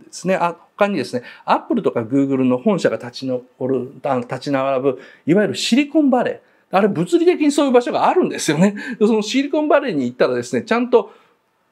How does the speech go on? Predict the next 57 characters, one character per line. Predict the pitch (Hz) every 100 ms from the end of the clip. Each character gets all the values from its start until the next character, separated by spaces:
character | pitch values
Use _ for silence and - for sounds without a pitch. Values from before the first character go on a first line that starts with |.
| _
そ | - 196
の、 | 202 185
そ | 233
れ | - 240
ぞ | 220
れ | 151
の | 147
で | 135
す | -
ね、 | 160
ア | 254
イ | 233
テ | 277
ィ | 247
ー | - 220
関 | 339 269
係 | -
の | 254
本 | 285 247
社 | 185
が | 123
あ | 127
っ |
て、 | 131
そ | 120 180
こ | 254
に | 254
は |
で | 139
す | - 135
ね、 | 254 226 143
み-、 | 175 151
あ | 147
の、 | 131
土 | 165
産 | 247 285 277
を |
売 | 254
っ |
て | 254 254
る |
と | 247
こ | 233 -
ろ | 226
が | 226
あ |
っ | 202
て、 |
お | 160
土 | 226 247
産 | 240
売 |
っ |
て | 226
る | 180
っ |
て、 | -